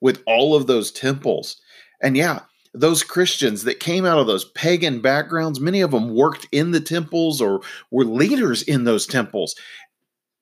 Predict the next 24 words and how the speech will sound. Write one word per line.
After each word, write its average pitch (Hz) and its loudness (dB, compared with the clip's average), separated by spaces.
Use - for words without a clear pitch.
And 131 -2
now 190 2
their 147 2
lives 160 2
are 127 2
changed. 190 -2
In 143 -2
fact, 196 0
they're 147 0
changed 208 -2
to 190 -4
the 170 -4
point 196 0
they 180 4
care 196 2
about 151 -2
us - -4
back 165 -2
here 180 0
in 160 0
Jerusalem 123 -4
who 143 2
are 110 -2
suffering. 104 -6